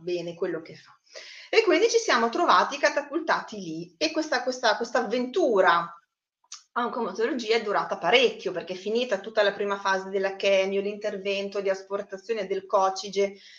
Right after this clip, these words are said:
e i primi controlli, al secondo controllo c'è stata una recidiva, quindi siamo ripartiti, abbiamo ricominciato,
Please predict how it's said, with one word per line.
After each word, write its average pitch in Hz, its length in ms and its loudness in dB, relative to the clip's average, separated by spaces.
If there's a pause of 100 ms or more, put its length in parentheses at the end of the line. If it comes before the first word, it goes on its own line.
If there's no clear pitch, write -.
(320)
e 185 200 -2
i 185 60 -4
primi 269 260 0
controlli, 294 840 4
al 240 200 4
secondo 247 520 -2
controllo 233 680 4
c'è 427 120 -4
stata - 320 -4
una 202 160 -2
recidiva, 175 640 -4
quindi 240 400 -6 (100)
siamo 240 400 0
ripartiti, 233 800 -2
abbiamo 202 280 2
ricominciato, 233 1200 4